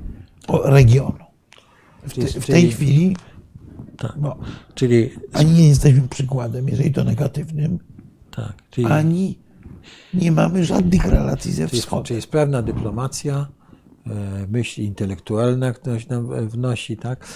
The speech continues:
Speaker 2: Jeszcze żebyśmy, zanim przejdziemy do tego, e, e, exposé marzeń, bo, bo strasznie dużo już powiedzieliśmy,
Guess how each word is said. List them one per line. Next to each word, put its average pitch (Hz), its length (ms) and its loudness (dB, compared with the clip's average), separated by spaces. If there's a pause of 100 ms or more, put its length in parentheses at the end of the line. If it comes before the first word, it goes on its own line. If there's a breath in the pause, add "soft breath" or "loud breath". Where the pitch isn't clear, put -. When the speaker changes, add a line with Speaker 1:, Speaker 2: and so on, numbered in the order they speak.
(160 loud breath)
Speaker 2:
Jeszcze 151 280 0
żebyśmy, 139 520 -2 (120)
zanim 143 240 -4
przejdziemy 143 540 -2
do 120 60 -10
tego, 117 580 0 (560 loud breath)
e, - 40 -10
e, 110 540 -6
exposé 120 440 -4
marzeń, 123 460 -4 (340)
bo, 107 80 -6
bo 117 360 -4
strasznie - 320 -12
dużo 110 320 -8 (280)
już 98 100 -12 (260)
powiedzieliśmy, 117 580 -2